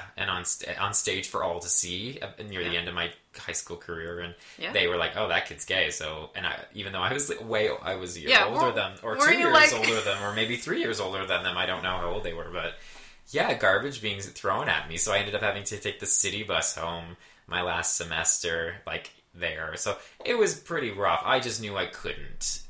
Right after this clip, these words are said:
Speaker 1: come out and be myself in
Speaker 2: Right.
Speaker 1: that town, and I was like, "I'm gonna wait, I'm gonna move to a big city and be myself there."
Speaker 2: Yeah.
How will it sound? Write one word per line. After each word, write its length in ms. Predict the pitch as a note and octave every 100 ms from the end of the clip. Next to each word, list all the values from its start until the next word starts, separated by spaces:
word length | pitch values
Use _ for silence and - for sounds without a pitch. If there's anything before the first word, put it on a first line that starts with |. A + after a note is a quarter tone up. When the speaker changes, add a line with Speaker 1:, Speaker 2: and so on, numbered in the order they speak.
| -
Speaker 1:
come 220 | - G2
out 300 | E2 D2 - - - - -
and 100 | F2+
be 140 | F2+
myself 800 | E2 D#2 - - C2+ - - -
in 60 | G#2+
Speaker 2:
Right. 60 | F2+
Speaker 1:
that 180 | E2
town, 320 | - E2 - D2+
and 100 | F#2+
I 60 |
was 100 | G2+
like, 300 | G2+ G2 - - _ _ -
"I'm 160 | C3
gonna 220 | C3+ C3
wait, 520 | A2 G2+ F#2+ F#2+ F#2 - _ _ _
I'm 100 | A2+
gonna 140 | A#2+
move 240 | A#2 A2 G#2
to 100 | -
a 40 |
big 180 | G2+ G2+
city 420 | - G2 F#2 F#2+ F#2
and 140 | F#2+
be 100 | F#2
myself 500 | G2 G2 G2+ G2 -
there." 560 | F2 F2 F2 E2+ E2+ -
Speaker 2:
Yeah. 140 | D3